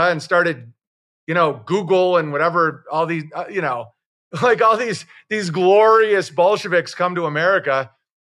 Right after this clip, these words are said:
they tell this story exactly the opposite. Like, that it was like, "Oh, they were so productive but oppressed." It's like, they were all this intellectual elitist nonsense that sat around all day, piping their opinions,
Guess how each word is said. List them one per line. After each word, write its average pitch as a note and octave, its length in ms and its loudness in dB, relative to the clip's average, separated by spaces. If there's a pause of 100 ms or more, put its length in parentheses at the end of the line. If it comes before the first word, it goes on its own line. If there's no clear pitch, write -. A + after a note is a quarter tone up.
(100)
they F#3 160 -6
tell A#3+ 220 0
this A3+ 180 -2
story G#3 560 -2 (260)
exactly F3 600 -4
the D#3 160 -4
opposite. D3 520 -4
Like, C#3+ 240 -4
that D#3+ 100 -2
it E3+ 120 0
was D#3 200 -8
like, D3 380 -2 (320)
"Oh, G#3 220 4
they G3+ 160 2
were A#3 160 2
so A3+ 200 0
productive G3 560 -2
but F3 120 -2
oppressed." F#3 560 -2
It's D#3 160 -12
like, D#3+ 260 -4 (340)
they F3 140 0
were C#4+ 160 2
all C4+ 140 4
this B3+ 200 -6
intellectual G#3+ 880 -2
elitist F#3+ 440 -8 (220)
nonsense E3 800 -4
that D#3+ 120 -16
sat F#3+ 260 0
around F#3+ 300 0
all E3+ 140 2
day, D3+ 500 -4 (280)
piping G3+ 360 -2
their G#3+ 160 0
opinions, D#3 800 -8